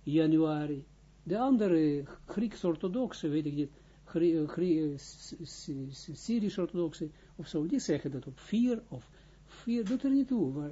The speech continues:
dus verschillende geboorten, eh, en verschillende beelden maken ze, doet er niet toe.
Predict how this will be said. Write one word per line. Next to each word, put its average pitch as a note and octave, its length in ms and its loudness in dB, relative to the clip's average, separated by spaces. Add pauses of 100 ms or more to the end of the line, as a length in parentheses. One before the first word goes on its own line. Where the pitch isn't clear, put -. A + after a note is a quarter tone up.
dus G3 280 -4
verschillende A#3 500 -2
geboorten, G#3 760 0 (680)
eh, E3+ 500 2
en G3+ 180 2
verschillende F3+ 520 2
beelden F#3 560 4
maken F3+ 280 -2
ze, F3+ 100 -4
doet B3 200 -2
er C4+ 120 2
niet C4+ 140 2
toe. G#3 200 2